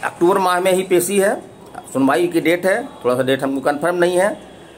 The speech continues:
इसको हम confirm करके शीघ्र ही अगले video में बता देंगे।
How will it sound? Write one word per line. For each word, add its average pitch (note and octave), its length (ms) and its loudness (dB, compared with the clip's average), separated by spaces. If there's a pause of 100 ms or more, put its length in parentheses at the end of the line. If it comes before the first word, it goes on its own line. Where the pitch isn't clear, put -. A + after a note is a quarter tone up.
(480)
इसको B2 380 0
हम B2 160 0
confirm C#3 420 -2
करके F3 360 2
शीघ्र D#3 320 0
ही F3 60 6
अगले F3 180 2
video E3+ 260 4
में E3 100 4
बता D#3+ 220 0
देंगे। F3 360 0